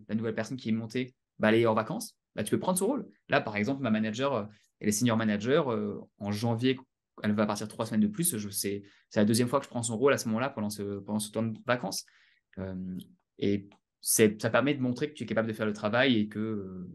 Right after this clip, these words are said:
de te sensibiliser, de aussi de pouvoir voir comment tu te débrouilles si on te mettait dans la situation.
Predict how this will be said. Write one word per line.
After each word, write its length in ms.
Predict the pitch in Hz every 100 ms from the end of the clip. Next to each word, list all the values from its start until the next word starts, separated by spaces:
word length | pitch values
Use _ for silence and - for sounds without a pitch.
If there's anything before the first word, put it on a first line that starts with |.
| -
de 40 |
te 100 | -
sensibiliser, 520 | - 110 113 107 135
de 100 | 127
aussi 340 | 104 107 - - _ _ _ _ -
de 60 |
pouvoir 240 | - 117 101
voir 260 | 117 143
comment 160 | - 120
tu 80 | 123
te 60 |
débrouilles 280 | 120 127 151
si 140 | 156 120
on 80 |
te 60 | 110
mettait 120 | 117
dans 80 | 131
la 60 | 110
situation. 420 | - 117 -